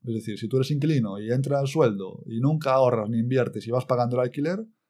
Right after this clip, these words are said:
evidentemente no te va a ir mejor porque ese alquiler estás tirando el dinero. Esa ventaja que puedes sacar de no tener que des-, descapitalizarte al inicio,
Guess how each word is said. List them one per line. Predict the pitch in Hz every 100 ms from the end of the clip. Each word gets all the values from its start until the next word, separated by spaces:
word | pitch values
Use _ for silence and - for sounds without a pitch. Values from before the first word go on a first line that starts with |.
| _
evidentemente | 117 110 104 110 113 123
no | 117
te | 107
va | 104
a | 107
ir | 113
mejor | 113 156 180
porque | 120 117
ese | 104 110
alquiler | 104 110 113 143 -
estás | - 98 113 - _
tirando | 113 98 98
el | 90
dinero. | 95 113 98 _ _ _ _ -
Esa | 135 131 - 131
ventaja | 127 135 143 131
que | 120
puedes | 117 127 120
sacar | 120 151 135 - _ _ _ -
de | 117
no | 123
tener | 135 135 135
que | 139
des-, | 123 - -
descapitalizarte | 139 123 - 117 123 117 110 110 139 131 123
al |
inicio, | 127 160 143 - 95